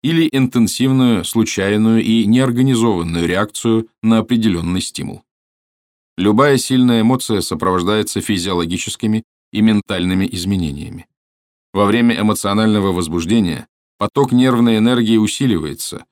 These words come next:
и выходит за обычные рамки, нарушая или временно прекращая нормальную работу мозга. Кроме того, происходят определённые физиологические изменения, свидетельствующие о том, что организм готовится к борьбе.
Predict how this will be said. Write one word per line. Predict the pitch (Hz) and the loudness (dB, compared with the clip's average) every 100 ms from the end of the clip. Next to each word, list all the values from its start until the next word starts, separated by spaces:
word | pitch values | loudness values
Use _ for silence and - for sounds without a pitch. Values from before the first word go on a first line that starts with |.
| _ - | _ -8
и | - | 0
выходит | 104 - 156 139 | 0 2 2 2
за | 110 120 | 2 0
обычные | 117 123 117 127 123 | 2 0 -2 0 0
рамки, | 113 80 - - _ - | -2 -6 -12 -16 _ -8
нарушая | 87 87 - 92 117 - | -4 -4 -2 -2 0 -2
или | 98 90 | -2 -4
временно | 85 98 117 123 127 | -2 0 2 2 0
прекращая | - 113 117 104 - 82 90 - _ - | -2 -2 -2 -2 -4 -6 -6 -8 _ -4
нормальную | 110 101 95 90 98 | 0 0 0 0 0
работу | 104 82 82 95 | -2 -4 -6 -4
мозга. | 80 71 - - _ _ _ _ _ _ - | -4 -6 -14 -20 _ _ _ _ _ _ -2
Кроме | 113 123 117 | 2 2 2
того, | 120 120 | 2 2
происходят | 101 98 - 117 110 98 | 0 0 0 0 2 0
определённые | 80 92 90 101 104 101 | -2 -2 0 2 2 0
физиологические | - 104 92 104 101 95 82 87 - 101 101 107 | -2 -2 0 0 0 -2 -4 -6 -4 -2 0 0
изменения, | 98 117 139 87 - - _ _ - | 0 0 0 -2 -6 -12 _ _ -10
свидетельствующие | 104 101 104 110 101 107 101 - 95 | -4 -2 0 -2 0 0 0 0 -2
о | 92 | 0
том, | 123 113 | -2 -2
что | - 95 | -2 -2
организм | 95 98 113 95 87 | -2 0 2 0 -2
готовится | 90 - 101 98 - 90 | -4 -2 -2 -2 -6 -8
к | 87 | -4
борьбе. | 101 113 85 - | -4 -4 -6 -10